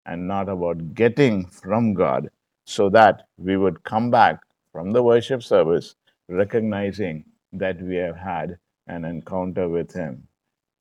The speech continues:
Now, that is what worship is all about, and we must make sure that we don't get caught up with all the fancy additions of worship,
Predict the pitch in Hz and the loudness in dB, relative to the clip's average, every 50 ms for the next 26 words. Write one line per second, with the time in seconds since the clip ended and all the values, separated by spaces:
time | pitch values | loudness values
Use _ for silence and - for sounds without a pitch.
0 | _ _ _ - 71 65 87 113 131 139 135 107 101 110 104 95 90 92 90 87 | _ _ _ -16 -14 -10 -8 -4 -2 -2 -2 -2 0 0 0 0 0 -4 -8 -10
1 | 82 73 82 95 117 117 - 123 117 110 120 117 101 107 90 87 82 82 80 78 | -4 0 2 2 2 2 0 -4 -4 -2 -2 -2 0 0 2 2 2 0 0 -2
2 | 76 65 85 82 85 90 98 101 98 95 110 113 117 - - - 110 113 123 120 | -2 -4 -4 -6 -6 -4 -4 -4 -2 -2 -2 -4 -4 -6 -6 -4 -2 -2 -2 -2
3 | 117 - 147 147 127 92 78 80 _ _ _ _ _ _ 95 95 95 98 104 104 | -4 -2 2 4 4 4 4 0 _ _ _ _ _ _ -2 -2 0 0 2 2
4 | 101 107 104 104 104 98 104 98 92 - _ - - 113 117 120 - 254 139 131 | 2 2 2 0 0 0 0 0 0 -2 _ -6 0 0 0 2 4 2 2 2
5 | - - _ _ _ _ _ _ - 90 85 110 98 90 95 104 101 98 95 90 | 0 -6 _ _ _ _ _ _ -8 -8 -6 -2 0 0 0 0 0 0 -2 -4
6 | _ _ _ 98 98 107 113 113 107 - - 117 117 117 113 110 104 101 - _ | _ _ _ -4 -2 -2 -2 -4 -6 -8 -6 -2 -2 0 0 0 -2 -4 -8 _
7 | _ _ - 90 90 92 123 139 120 - 147 143 143 143 127 117 131 123 113 117 | _ _ -8 -6 -2 0 0 -2 0 2 2 2 2 0 0 0 0 0 0 0
8 | 107 101 95 95 - - 95 82 71 | 2 2 2 2 0 -2 -4 -4 -4